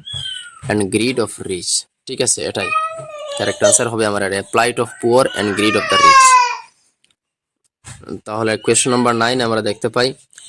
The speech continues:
"What made Happy Prince blind?" কোন বস্তুটা হ্যাপি প্রিন্সকে অন্ধ করে দিয়েছে? What made Happy Prince blind? কোন বস্তুটা হ্যাপি প্রিন্সকে অন্ধ করে দিয়েছে? কারণ আমরা জানি হ্যাপি প্রিন্সের চোখে ছিল দুইটা সেপারিস ছিল, সে সেপারিস যখন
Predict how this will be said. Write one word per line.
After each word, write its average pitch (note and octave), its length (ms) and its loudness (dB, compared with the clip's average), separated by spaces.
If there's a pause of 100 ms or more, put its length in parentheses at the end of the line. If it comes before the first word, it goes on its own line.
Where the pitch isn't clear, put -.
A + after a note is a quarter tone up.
"What B2 200 4
made A#2 180 0
Happy A2+ 220 -2
Prince A2+ 320 0
blind?" A2 240 0
কোন C3 240 -2
বস্তুটা A2+ 360 0
হ্যাপি A2+ 220 0
প্রিন্সকে A2+ 340 0
অন্ধ A2 240 -2
করে G2+ 260 -4
দিয়েছে? - 400 -6 (920)
What B2 280 2
made A2+ 260 0
Happy A2+ 300 -4
Prince A2 320 0 (100)
blind? F#2+ 240 0
কোন C3 280 -6
বস্তুটা A#2 420 -2
হ্যাপি A2 240 -4
প্রিন্সকে A#2+ 380 0
অন্ধ A2 220 -2
করে G#2 260 -2
দিয়েছে? E2+ 340 -4 (1160)
কারণ C3 320 0
আমরা D#3 260 2
জানি D3+ 260 2
হ্যাপি C#3 220 2
প্রিন্সের D3+ 460 2
চোখে C#3+ 320 0
ছিল C3+ 300 2 (180)
দুইটা A#2+ 420 2
সেপারিস A#2+ 580 0
ছিল, F2+ 220 -4
সে G#2+ 180 -4
সেপারিস D3 560 0
যখন C3+ 320 0